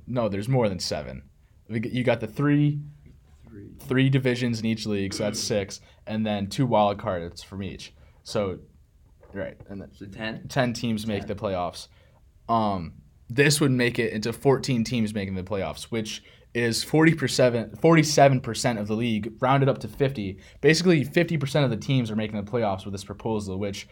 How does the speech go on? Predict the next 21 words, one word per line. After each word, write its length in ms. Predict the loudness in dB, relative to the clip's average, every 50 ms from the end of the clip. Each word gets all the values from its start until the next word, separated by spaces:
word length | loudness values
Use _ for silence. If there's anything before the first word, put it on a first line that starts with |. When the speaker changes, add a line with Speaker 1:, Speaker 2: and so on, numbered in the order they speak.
| -20 -20 -20 -20 _ 0
Speaker 1:
I'm 180 | 4 4 6 6
not 200 | 6 6 6 4
a 40 | 4
huge 260 | 2 2 2 2 0
fan 260 | -2 -2 -2 0 0
of. 220 | 0 0 0 -2 -4
It 60 | -4
kinda 240 | -2 0 0 2 0
makes 280 | 0 -2 -4 -4 -4
that 240 | -2 -2 0 0 0
into, 520 | 0 -2 -2 -2 -2 -2 -2 -2 -2 -4 -8 -12 -20 -20 -20 -20 -20 _ -8
like, 320 | -4 -2 -2 -2 -4 -6 -8
a 80 | -8 -6
hockey 500 | 0 2 2 2 2 2 0 0 0 0
playoff, 540 | 2 2 4 4 4 4 4 2 0 0
makes 220 | -2 -2 -2 -4 -4
them 180 | -4 -4 -6 -6
really 440 | -4 0 2 4 6 6 6 4 4
drag 360 | 2 0 0 0 0 2 0
out, 240 | 0 0 0 -2 -2
which 240 | -4 -4 -6 -8